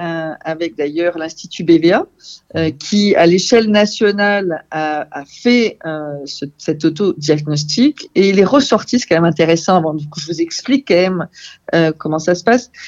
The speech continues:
est ressorti que soixante-dix pour cent des actifs et cadres supérieurs se déclarent tous se sentir bien dans leur vie, leur santé, et seulement un pour cent ont, euh, en gros les trois C,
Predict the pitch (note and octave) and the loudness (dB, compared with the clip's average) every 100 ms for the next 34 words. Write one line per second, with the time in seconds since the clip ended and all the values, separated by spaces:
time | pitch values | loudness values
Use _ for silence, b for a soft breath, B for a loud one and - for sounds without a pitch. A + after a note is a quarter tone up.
0 | B - F3 G3 G3+ F#3+ A#3+ A#3+ G#3 A3+ | B 0 2 2 0 -2 -4 -2 0 0
1 | A3 A#3+ A3 G3 A#3 - G#3 - G#3 G3+ | 2 4 4 2 0 0 -2 0 0 2
2 | F3+ F3 F3 - G#3 - E3 A3 G3+ F3 | 2 0 -2 -6 -2 -2 0 2 2 2
3 | E3+ - E3+ G3 B3 - F#3 G3 A3 A#3 | -4 -4 -2 -2 -4 -6 -8 -8 -4 -6
4 | - - C4+ C#4 C4+ A#3 A3 G#3+ A3 G#3 | -6 -10 -6 -6 -8 -8 -6 -4 -2 -2
5 | G#3 A3 G#3 G3 F#3+ F#3 G3+ G#3+ G#3+ F#3+ | -2 -2 0 0 -2 -8 -12 -10 -4 -4
6 | - G3 G3 - G#3+ D#3+ G3+ - G3+ G3+ | -2 -6 -6 -2 0 0 0 0 0 -2
7 | - A3 A#3+ - F#3+ - F#3+ G3+ A3+ b | 0 2 0 -4 -14 -8 -4 -2 -4 b
8 | b b b _ F#3 G3+ G#3+ G3 F3+ F3+ | b b b _ -4 0 2 2 2 0
9 | F3+ F#3 G#3+ A3 - F#3 F#3 - F3+ F3+ | -2 0 0 0 0 -2 -4 -2 -2 -2
10 | - F#3+ G#3+ D4 | -4 -2 0 -2